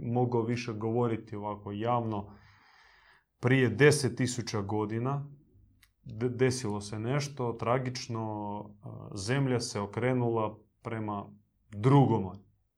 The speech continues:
a leđima se okrenula prema našemu ocu. Od tada naš svevišnji je ilegalac. I svi njegovi su ilegalci i njegov govor je neadekvatan,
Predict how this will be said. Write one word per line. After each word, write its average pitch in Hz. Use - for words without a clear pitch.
a 101
leđima 123
se 110
okrenula 110
prema 101
našemu 104
ocu. 139
Od 110
tada 135
naš 131
svevišnji 110
je 131
ilegalac. 107
I 113
svi 139
njegovi 139
su -
ilegalci 143
i 117
njegov 110
govor 113
je 98
neadekvatan, 131